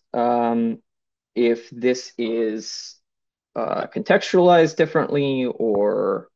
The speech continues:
um, it, I wanna read more, as an end user, I also have the link here right under it, so I can go to that article, read more about it,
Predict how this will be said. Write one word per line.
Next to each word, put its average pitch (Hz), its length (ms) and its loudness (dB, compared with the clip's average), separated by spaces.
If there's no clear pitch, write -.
um, - 460 -8
it, 107 340 -6
I 117 120 0
wanna 113 240 -2
read 104 300 -4
more, 160 540 2
as 143 120 -2
an 143 220 -2
end 151 240 0
user, 135 300 2
I 107 220 0
also 120 360 2
have 117 260 -4
the 117 120 -2
link 110 280 -6
here 127 380 0
right 104 240 0
under 139 300 2
it, 120 140 0
so 110 140 -4
I 113 60 0
can 110 360 -10
go 117 200 2
to 120 80 -2
that 110 140 0
article, 107 640 -2
read 123 300 -2
more 120 240 -2
about 92 340 -4
it, - 160 -6